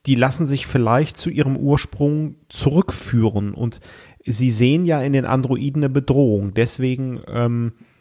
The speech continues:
ja, ist auch für mich auch mit einem Fragezeichen, aber deswegen initiieren sie ja auch diesen Überfall des Androiden auf den Mars in Uti-, Utopia Planitia, damit die Föderation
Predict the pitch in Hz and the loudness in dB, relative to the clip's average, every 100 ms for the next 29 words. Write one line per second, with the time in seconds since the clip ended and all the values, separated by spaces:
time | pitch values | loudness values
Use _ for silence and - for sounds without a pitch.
0 | _ - - _ 143 135 113 123 135 - | _ -20 -20 _ 2 4 2 -6 -10 -6
1 | 160 - 139 135 175 - - 139 - 156 | -4 0 0 2 0 -4 0 0 0 -4
2 | 131 135 139 175 165 - 123 123 127 127 | -6 -2 0 2 0 -2 -2 -2 0 0
3 | 131 135 127 143 135 - 135 175 185 151 | 0 -4 -2 -2 -2 -4 -2 0 0 0
4 | 117 123 117 - 127 135 - 127 120 117 | 0 0 0 2 0 0 -4 -2 -2 -2
5 | 180 185 123 - 117 120 117 - 131 131 | 0 2 2 2 2 2 0 -4 -6 -4
6 | 120 - 135 139 - - 120 113 107 147 | -6 -6 -6 -4 -4 -2 0 2 2 0
7 | 190 - 127 127 123 - - - 151 151 | -2 -4 -2 -2 -4 -6 -6 -2 -4 -2
8 | 131 - 147 - 131 - 113 120 151 165 | -4 0 0 0 -2 0 0 -2 -4 -4
9 | 120 110 143 170 - 151 131 113 - 123 | -2 0 0 -2 0 0 2 0 0 0
10 | 151 | 0